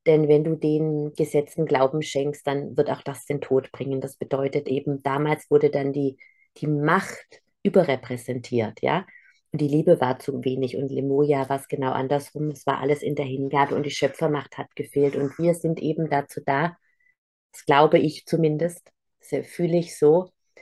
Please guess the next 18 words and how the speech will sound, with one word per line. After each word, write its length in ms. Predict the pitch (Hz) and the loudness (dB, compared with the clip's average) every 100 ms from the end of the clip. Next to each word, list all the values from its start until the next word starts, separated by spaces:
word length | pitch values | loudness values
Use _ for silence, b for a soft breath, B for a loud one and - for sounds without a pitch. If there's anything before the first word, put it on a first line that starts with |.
| b b | b b
dass 160 | 156 170 | -8 -6
es 140 | 165 | -2
darum 340 | 156 156 165 160 | 0 0 0 0
geht, 220 | 156 156 | -2 -2
diese 220 | 151 165 | -2 -2
beiden 420 | 147 139 147 151 | 0 0 0 -4
Pole, 340 | - 170 180 175 | 0 4 4 2
die 140 | 156 | 2
männliche 540 | 160 170 175 175 - | 2 2 0 -4 -4
und 100 | 156 | -4
die 120 | 151 151 | -4 -2
weibliche 420 | 160 170 165 156 | -2 -2 -6 -4
Energie, 540 | 151 156 151 151 156 | -2 -2 -2 -4 -4
die 120 | 151 | -4
Liebe 380 | 147 165 175 180 | -4 -2 2 2
und 100 | 147 | 0
die 80 | 147 | -4
Schöpfermacht, 760 | - 160 - 165 156 160 170 | 0 -2 -2 -6 -4 -4 -8